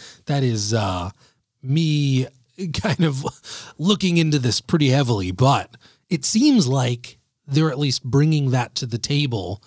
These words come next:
as a possibility that maybe they're trying to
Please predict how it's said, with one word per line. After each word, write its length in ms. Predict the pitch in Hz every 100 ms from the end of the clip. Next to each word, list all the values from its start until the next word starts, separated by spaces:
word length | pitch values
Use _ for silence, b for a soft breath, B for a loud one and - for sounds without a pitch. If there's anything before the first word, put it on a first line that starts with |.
| b b b b
as 100 | -
a 40 | 117
possibility 800 | - 120 101 104 110 107 92 87
that 260 | 90 90 _ _ _ _
maybe 320 | 156 156 156 151
they're 200 | 135 120
trying 500 | - 123 110 107 101
to 640 | - 107 98 95 92